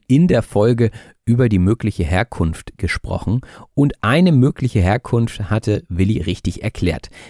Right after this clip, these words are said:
nämlich die Tradition des heutigen Aschenkreuzes, das der Priester in der römisch-katholischen Kirche an Aschermittwoch austeilt. Also da wird ein Kreuz aus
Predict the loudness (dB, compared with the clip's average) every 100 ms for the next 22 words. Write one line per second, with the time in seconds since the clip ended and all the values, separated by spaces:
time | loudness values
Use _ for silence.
0 | -8 -2 0 0 -2 -6 -2 -2 -2 -6
1 | 0 2 2 0 -12 _ -4 -4 0 -2
2 | -2 -4 -4 -4 -4 -4 -2 2 0 0
3 | -2 0 0 -2 0 0 -2 -14 -20 -20
4 | -20 -6 -4 -4 -6 -4 -4 -2 -2 0
5 | 0 0 -2 0 -2 0 2 2 2 0
6 | -2 -4 0 0 -2 -6 -4 -2 -2 -2
7 | -4 -6 -20 _ -6 -6 -4 -6 -2 0
8 | 0 -2 0 0 0 -4 0 2 0 -4
9 | -2 0 -2 -6 -20 -20 -20 -14 -8 -6
10 | -6 -6 -4 -4 -4 -6 -6 -8 -8 0
11 | 2 2 -2 -6 -6